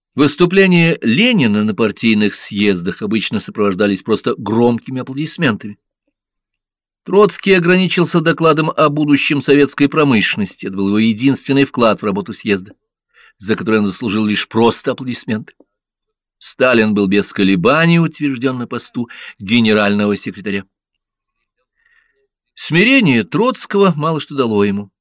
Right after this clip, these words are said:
В своих воспоминаниях он рассказывает, что в период недееспособности Ленина Сталин с товарищами составили заговор,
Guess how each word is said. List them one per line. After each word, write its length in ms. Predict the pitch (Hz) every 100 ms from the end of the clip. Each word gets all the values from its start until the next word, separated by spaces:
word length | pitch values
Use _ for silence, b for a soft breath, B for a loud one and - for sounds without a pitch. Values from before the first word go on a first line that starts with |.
| _ _ _ _ _ _
В 80 |
своих 360 | - 120 127 -
воспоминаниях 760 | 123 - 123 117 127 147 117 113
он 120 | 107
рассказывает, 680 | 107 - 107 98 101 98 B B B B
что 300 | - 147 147
в 80 | -
период 520 | 165 175 175 165 -
недееспособности 1300 | 156 156 156 156 156 143 135 165 156 151 139 -
Ленина 540 | 135 127 120 98 95 92 b b b
Сталин 640 | - - 147 139 123 101
с 140 | 90 -
товарищами 800 | 101 101 170 143 - 113 95 b b
составили 680 | _ - 104 - - 190 180
заговор, 600 | 160 123 123 98 92 -